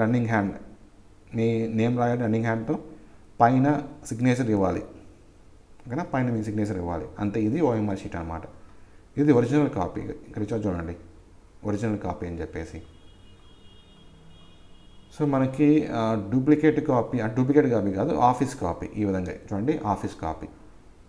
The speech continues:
ఇది ఒకదానిపైన ఒకటి ఉంటాయి, ఉంటాయన్నమాట.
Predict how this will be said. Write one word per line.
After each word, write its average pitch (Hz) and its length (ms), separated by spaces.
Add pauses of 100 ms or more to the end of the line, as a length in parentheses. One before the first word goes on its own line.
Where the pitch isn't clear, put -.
(540)
ఇది 123 100
ఒకదానిపైన 131 600
ఒకటి 110 240
ఉంటాయి, 110 180
ఉంటాయన్నమాట. 90 580